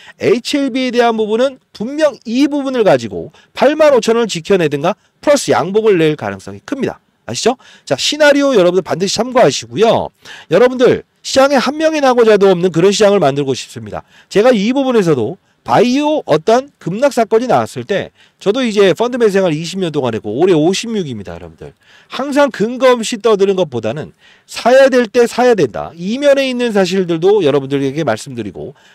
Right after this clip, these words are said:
아닐 땐 아니다. 그리고 이럴 때는 강하게 팔만 오천 원 딱 지켜내면서 반등을 주든가 지켜낼 것이다. 이렇게 해서 말을 하는 그런 사람이 되고 싶어요. 매일 오른다라고 하면 언젠간 오르겠지.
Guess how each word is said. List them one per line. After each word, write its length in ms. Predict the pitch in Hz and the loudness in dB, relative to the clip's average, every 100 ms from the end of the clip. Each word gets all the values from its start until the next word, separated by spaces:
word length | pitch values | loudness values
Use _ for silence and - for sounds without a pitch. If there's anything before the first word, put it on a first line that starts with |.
| - | -12
아닐 400 | - 208 214 269 | -2 0 0 0
땐 180 | 311 277 | 0 0
아니다. 400 | 127 135 220 - _ _ _ | 0 2 2 0 _ _ _
그리고 320 | 185 240 285 - | -2 0 -2 -2
이럴 260 | 202 311 | 0 2
때는 200 | 262 285 | 2 0
강하게 460 | - 120 151 196 240 _ - | 2 2 4 2 0 _ -6
팔만 420 | - 311 330 311 240 | 0 2 4 4 4
오천 180 | 220 | 2
원 100 | 269 262 | 2 0
딱 180 | 269 - | -6 -6
지켜내면서 640 | 233 302 294 247 185 240 - _ | -4 -2 0 0 0 -2 -6 _
반등을 520 | - 254 277 320 339 277 | -4 -2 0 0 0 0
주든가 280 | 220 190 | 0 0
지켜낼 460 | 254 - 247 285 160 | 0 0 0 2 2
것이다. 420 | 190 165 285 190 - _ - | 2 0 2 0 -2 _ -4
이렇게 280 | 277 311 302 | -2 2 2
해서 160 | 262 | 2
말을 360 | 233 175 180 156 _ _ | 2 2 0 -4 _ _
하는 340 | 262 262 151 - | -2 0 -2 -2
그런 220 | 262 302 | -2 2
사람이 280 | 254 202 143 | 4 4 2
되고 160 | 107 | -2
싶어요. 240 | - 85 - - _ | -6 -14 -16 -20 _
매일 840 | 120 156 247 311 330 339 349 349 330 | 0 4 4 4 2 2 4 4 4
오른다라고 520 | 269 269 269 262 240 | 2 2 4 6 4
하면 360 | 240 254 208 98 | 4 2 0 0
언젠간 640 | - 294 339 349 330 339 311 | 0 0 2 -2 2 2 4
오르겠지. 760 | 196 180 147 - 120 135 90 | 2 2 0 -2 -6 -8 -12